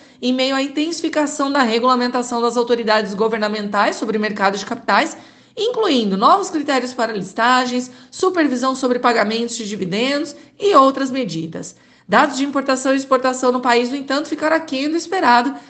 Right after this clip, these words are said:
trazendo dúvidas quanto à recuperação da economia por lá.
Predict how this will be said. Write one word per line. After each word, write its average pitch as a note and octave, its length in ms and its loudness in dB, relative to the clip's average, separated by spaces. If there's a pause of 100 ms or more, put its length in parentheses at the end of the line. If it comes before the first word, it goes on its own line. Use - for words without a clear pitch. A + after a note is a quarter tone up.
trazendo C#4+ 440 -2
dúvidas C4+ 520 2
quanto C4 220 0
à C4+ 60 0
recuperação C4 640 -2
da A3+ 60 2
economia A#3 440 -2
por A3+ 160 -2
lá. F#3 320 -4